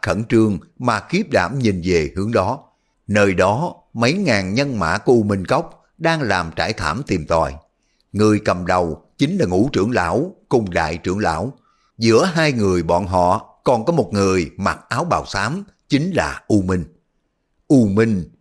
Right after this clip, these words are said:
ngươi gần đây đã tiến rất xa, không ngờ còn thật đã bị người nói trúng.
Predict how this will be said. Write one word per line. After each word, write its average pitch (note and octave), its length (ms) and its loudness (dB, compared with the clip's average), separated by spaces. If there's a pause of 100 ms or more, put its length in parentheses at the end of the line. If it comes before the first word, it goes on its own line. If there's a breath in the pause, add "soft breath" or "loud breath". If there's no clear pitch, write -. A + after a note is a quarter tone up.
(360)
ngươi C#3 380 4
gần E2+ 220 -2
đây G2 200 0
đã F#2 140 -4
tiến C#3 180 -2
rất D#3 220 -2
xa, F2+ 340 -4 (220 soft breath)
không G3+ 300 0
ngờ F#2 360 2
còn G#2+ 240 2
thật F#2+ 240 -4
đã G#2+ 60 -2
bị F#2 140 0
người F#2 280 0
nói F2+ 180 -2
trúng. A#2 280 0